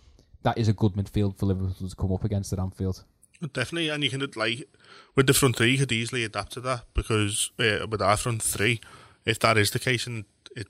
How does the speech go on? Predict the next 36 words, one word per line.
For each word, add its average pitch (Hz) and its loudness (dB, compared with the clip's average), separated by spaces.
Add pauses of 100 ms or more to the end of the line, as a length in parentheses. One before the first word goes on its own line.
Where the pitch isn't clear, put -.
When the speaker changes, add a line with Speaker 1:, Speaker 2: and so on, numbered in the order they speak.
(300)
Speaker 2:
well, 85 -4
it 104 0
would 110 4
be 104 -2
Fernandinho 104 -4
on 98 4
his 104 0
own, 107 0 (400)
just - 0
drop 110 -2
Firmino 107 -6
slightly 110 -2
and 120 -8
just 110 -4
let, 101 4 (680)
let 101 2
him 98 -2 (220)
<laughs> - 2
run 110 2
F-, - -8
uh, 117 0
Fernandinho 110 2
all 104 6
over 101 2
the 107 0
park 113 0
and 139 -6
bring 127 -2 (800)
Mane 107 4
and 104 0
Salah 104 0
in 139 -4
a 131 -6
bit 117 -6
tighter, 107 0
and 127 -6